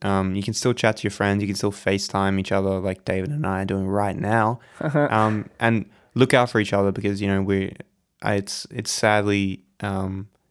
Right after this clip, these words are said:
Speaker 1: mental health is, you know, it's, it's not in the best place for a lot of us at the moment. Um,
Speaker 2: Yeah.
Speaker 1: I know David and I have both been struggling with just, you know, a bit of isolation and a bit of, um, lack of,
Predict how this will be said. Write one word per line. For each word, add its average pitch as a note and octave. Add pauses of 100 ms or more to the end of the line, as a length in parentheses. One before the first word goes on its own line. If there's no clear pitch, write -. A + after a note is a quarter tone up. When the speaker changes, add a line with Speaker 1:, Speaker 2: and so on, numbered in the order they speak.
(1000)
Speaker 1:
mental G#2
health F#2+
is, -
you G#2
know, F#2
it's, F#2+
it's -
not G#2
in F#2+
the F#2+
best F#2
place F#2
for -
a F#2+
lot F#2+
of F2+
us G2
at -
the F#2
moment. F#2
Um, F#2
Speaker 2:
Yeah. A2+ (220)
Speaker 1:
I -
know F#2+
David G2
and F#2+
I F#2
have F#2
both F#2+
been F#2+
struggling F#2+ (160)
with G2 (100)
just, - (500)
you -
know, G#2+
a -
bit A#2
of A#2
isolation A2+
and F#2
a -
bit F#2+
of, F#2+ (460)
um, F#2+
lack G2+
of, -